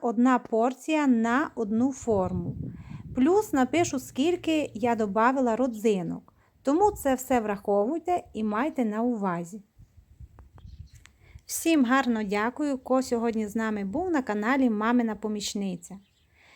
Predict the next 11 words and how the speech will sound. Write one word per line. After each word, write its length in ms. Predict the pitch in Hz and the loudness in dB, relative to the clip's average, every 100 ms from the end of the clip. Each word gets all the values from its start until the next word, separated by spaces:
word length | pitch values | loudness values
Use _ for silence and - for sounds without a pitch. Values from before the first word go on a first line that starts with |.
| _ - | _ -10
Дякую, 800 | 196 214 262 349 330 302 302 294 | 0 4 4 4 0 -2 -2 -4
хто 260 | - - 254 | -8 -2 0
підписаний 640 | 247 - 262 262 220 214 | -2 0 0 0 -2 -4
на 100 | 208 | -4
мій 220 | 202 220 294 | -2 -2 -2
канал. 580 | 254 240 208 180 175 196 _ _ _ - | 0 0 0 -4 -8 -14 _ _ _ -2
Також 640 | 247 247 277 214 - - _ _ | -2 4 4 4 -4 -16 _ _
дуже 360 | 240 262 240 226 | -6 -2 0 0
вдячна 480 | 202 240 254 220 | 2 2 2 -2
моїм 280 | 208 214 233 | -4 -4 -4
підписникам, 880 | 202 202 214 214 214 233 247 262 | -6 -6 -4 -4 -4 -4 -2 -2